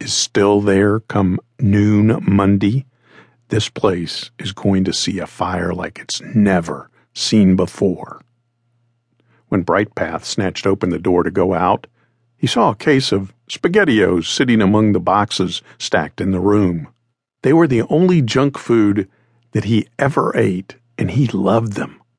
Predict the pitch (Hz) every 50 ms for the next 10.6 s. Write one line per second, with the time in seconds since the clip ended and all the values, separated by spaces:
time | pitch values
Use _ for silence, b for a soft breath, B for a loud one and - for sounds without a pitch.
0 | _ _ _ _ _ _ _ _ _ _ - - - - 123 107 - - 95 85
1 | - 110 113 110 107 - - 101 90 82 - - _ _ _ _ _ _ _ -
2 | - - - 92 87 82 78 82 90 - _ _ _ _ _ _ - - - -
3 | - 127 107 104 - - 110 104 101 87 - - 113 104 95 92 90 87 85 85
4 | 82 - _ _ _ _ _ _ _ _ _ _ _ _ _ _ _ _ _ _
5 | _ - 120 117 120 120 113 - - - 135 113 107 107 101 95 90 - - -
6 | - - - - 98 95 95 - - 92 82 87 87 87 85 82 85 92 98 95
7 | 90 82 80 - - - - 98 92 98 98 - - - 87 85 87 85 82 -
8 | - 101 95 85 82 82 - 90 87 92 92 92 95 92 92 87 87 - - -
9 | - - - 113 98 95 - - - - - - - - - 104 98 113 143 170
10 | 151 123 104 90 85 78 85 85 82 80 - -